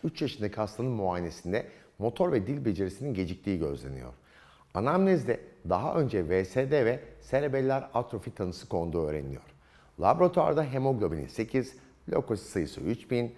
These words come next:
M C V yüz, hemoglobin F yüzde sekiz olarak saptanıyor. Aşağıdakilerden hangisi bu hastanın en olası tanısıdır?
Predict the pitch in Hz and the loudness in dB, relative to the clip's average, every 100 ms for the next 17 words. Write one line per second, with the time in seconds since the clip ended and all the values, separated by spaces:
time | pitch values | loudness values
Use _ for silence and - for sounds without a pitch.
0 | - - 139 135 131 98 82 73 67 90 | -16 -12 -4 -2 0 2 0 0 -2 0
1 | 127 101 - - - - 135 104 92 80 | 0 -2 -12 -20 -8 -2 -2 -2 -4 -6
2 | 76 120 135 - - _ 139 123 107 - | -4 -4 -4 -8 -20 _ -2 -2 -4 -6
3 | 104 92 78 78 76 - - - 67 62 | -8 -2 -2 -2 -6 -10 -14 -12 -14 -14
4 | - _ _ _ - - - - - 151 | -18 _ _ _ -20 -20 -20 -14 -4 2
5 | - 180 156 156 127 107 95 - 139 - | 4 4 6 6 8 6 4 -2 -2 0
6 | 135 - 101 - - - - 156 147 135 | 0 2 -2 -2 -18 -8 2 6 6 4
7 | 101 92 107 - - - _ 135 143 147 | -2 -2 -4 -8 -20 -20 _ 0 0 -2
8 | - 101 90 87 - 139 135 - - - | -6 -2 -2 -2 2 2 2 -8 -20 -6
9 | 80 67 - - - - | -4 -4 -8 -14 -18 -20